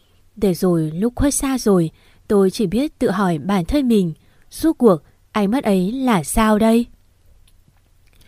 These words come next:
Kéo tôi đi một đoạn nữa, Long đưa tôi vào một quán cơm bình dân nằm gần ngay vỉa hè. Trước khi vào bàn ngồi, còn không quên gọi mấy món ngon nhất,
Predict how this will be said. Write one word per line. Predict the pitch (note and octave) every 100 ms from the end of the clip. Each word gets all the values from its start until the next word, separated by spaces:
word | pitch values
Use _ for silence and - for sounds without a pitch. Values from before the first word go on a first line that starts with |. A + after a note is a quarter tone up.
| - - _ _ _
Kéo | - F#3+
tôi | F3+ G3+ G3 G3
đi | C#4
một | B3+ D#3+
đoạn | E3 E3+
nữa, | F3+ G#3+ C#4+ - _ -
Long | A3 G3
đưa | G3
tôi | G#3 G3+ F#3+ F3+
vào | G#3+
một | F3+ F3
quán | F3+ E3+
cơm | C4 G#3 F#3+
bình | F#3+
dân | D#3 G#3 G#3+ G3+ -
nằm | G#3+ F#3+
gần | F#3+ E3
ngay | F#3+ F#3+ -
vỉa | F#3+
hè. | D#3+ F3+ E3 - _ _ _
Trước | - D4+
khi | D4 C#4+
vào | A#3 F3
bàn | F3 E3+
ngồi, | F3 E3+ D#3+ _ _
còn | - F#3+
không | G#3+ G3
quên | G3+ F#3+ F#3
gọi | G3+
mấy | G3 F#3+
món | F3+ E3+
ngon | A#3 G#3+
nhất, | F#3 C#4+